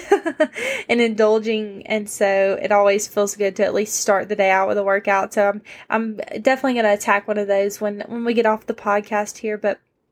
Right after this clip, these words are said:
today's episode is pretty much just what I've been doing, catching y'all up on life. At the end of this episode, I'm gonna tell y'all a little bit about season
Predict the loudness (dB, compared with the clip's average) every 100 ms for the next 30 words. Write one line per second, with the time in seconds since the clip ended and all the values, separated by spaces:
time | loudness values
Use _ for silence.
0 | -20 -6 0 2 4 0 2 0 0 -2
1 | -6 -4 -4 -6 -6 -4 -4 -8 -20 -20
2 | _ -6 2 2 4 2 2 2 -2 0
3 | 0 0 -2 0 2 2 0 -4 0 0
4 | 0 -2 -6 -6 -2 0 0 0 0 0
5 | 0 0 2 0 -2 -4 0 2 2 2
6 | 0 0 0 2 2 2 -4 -4 0 2
7 | 2 0 -6 -8 -4 -2 -2